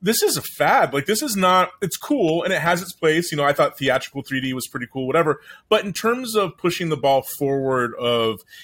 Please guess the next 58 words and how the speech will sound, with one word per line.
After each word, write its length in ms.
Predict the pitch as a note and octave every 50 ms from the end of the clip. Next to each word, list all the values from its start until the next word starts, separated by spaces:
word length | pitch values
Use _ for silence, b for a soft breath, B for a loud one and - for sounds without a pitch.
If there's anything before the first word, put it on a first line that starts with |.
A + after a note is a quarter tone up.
| B B B -
image 320 | D#3 E3 F3+ F#3+ E3 -
quality 420 | - - C#3 B2+ A#2 A#2 A2+ A#2+ A#2+
in 60 | A#2
a 40 | A#2+
lot 140 | A#2 A#2
of 60 | A#2+ A2+
ways, 220 | A2+ A#2+ C3 A2+
that 80 | B2+ A2+
was 100 | A2 -
taking 180 | - C3 G#2 G#2+
a 60 | G2+
step 240 | - - G#2 F2+ -
backwards, 540 | A2 F#2+ G2 - - A#2 A2+ B2+ B2+ -
right? 180 | A2+ A2 C3 -
Because, 320 | A2+ - B2 A2 G#2+ -
you 60 | A#2+ A2+
know, 100 | A2 G#2
left 240 | G#2+ G#2+ G#2 -
eye, 140 | B2 A2 G#2+
right 200 | G#2 G#2+ G#2 G#2
eye, 120 | G#2+ G#2+ G#2+
it 260 | G#2+ A2+ A2+ A2 G#2+
was, 160 | A2+ A2 G#2+
you 60 | A2+
know, 180 | G#2+ G#2 G#2 G2+ _ B B B B B
lack 180 | B2 A2+ -
of 80 | - A2+
resolution, 500 | B2 A#2 A2 A2+ A2+ A#2 A#2 - - B2
all 100 | A#2+ A#2+
that 140 | B2 B2+ -
kind 100 | C3+ A#2+
of 40 | -
stuff. 260 | - - A2+ G#2 - B B B B B B B B
And, 360 | G3+ G#3 G3 G3 F#3+ F#3+ F#3 _ - A3 A3
you 80 | A#3 A#3
know, 100 | G3+ F3
similar 360 | - - C#4 D4+ D4+ C4+ A3
to 100 | - C#3
Patrick, 600 | - - - G3+ C4 C#4 - G#3+ G3 F3+ F3+ - - -
um, 260 | E3+ D#3+ D#3 D3+ D3 -
I 60 | E3
remember 280 | F#3+ A3 A#3+ A#3 G#3 F#3+
being 280 | D3+ D3 E3+ E3 D#3+ D#3
at 100 | D3+ C3
N 120 | C3+ C#3
A 80 | D#3+ E3+
B 420 | E3 C#3+ B2+ B2 B2 B2+ C3+ B2 B2+
and 220 | B2 B2 B2 A#2
going 240 | B2 B2+ C3+ D3+ D#3
to 100 | - C#3
your 140 | B2 B2 C#3
guys' 320 | C3 C3 C3 C3+ A#2+ A2
booth, 500 | - _ - B2+ A2+ G#2+ B2 B2+ - -
right? 240 | A#2+ A#2 A#2+ C3+ C#3
And 80 | C3 B2
at 120 | A#2+ A#2+
the 80 | - -
time, 640 | - - C#3 C#3 C#3 C#3 C#3 C#3 C3+ C3+ C3 B2+